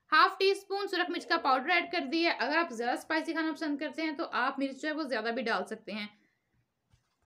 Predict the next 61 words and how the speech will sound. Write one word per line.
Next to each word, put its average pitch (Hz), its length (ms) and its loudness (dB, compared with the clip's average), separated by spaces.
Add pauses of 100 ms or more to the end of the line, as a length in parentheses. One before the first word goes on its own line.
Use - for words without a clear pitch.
(460)
वन 339 280 4
टीस्पून 403 420 2
जीरा 330 220 4
पाउडर 381 300 4
डाल 349 240 6
दिया 359 200 2
and 285 100 -4
वन 311 200 2
टेबलस्पून 349 540 -2
चावल 285 280 2
का 311 120 2
आटा 240 440 0
डाल 226 260 0
दिया। 262 140 0
डाल 277 200 4
के 320 100 -2
अच्छे 330 280 0
से 370 220 0
मिक्स 285 280 -4
कर 381 160 0
लूँगी। 370 280 0
चावल 294 380 0
का 381 120 4
आटा 370 220 4
अगर 370 160 0
आप 359 180 0
डालेंगे 311 360 0
तो 339 100 -2
इससे 330 200 -2
ये 330 160 0 (140)
बहुत 311 260 -4
ज़्यादा 311 220 -2
मज़े 247 300 -2
की 339 120 -2
and 330 140 2 (200)
कुरकुरी 320 340 2
सी, 349 220 0
अ, 254 360 2
बनेगी, 226 380 -2
तो 269 100 -6
इसलिए 277 280 -6
ये 277 160 -6
ज़रूर 233 340 -4
डालें। 359 300 0 (460)
अगर 285 140 2
आपके 285 140 0
पास 311 220 0
ये 330 120 2
नहीं 285 200 2
है 359 80 0
तो 330 100 0
आप 285 160 2
इसकी 311 200 -6
जगह 277 220 0
पे 349 120 -4
कॉर्न 277 280 -2
स्टार्च 226 380 -4
भी 320 80 0
डाल 214 220 2
सकते 196 300 -8
हैं। 190 240 -8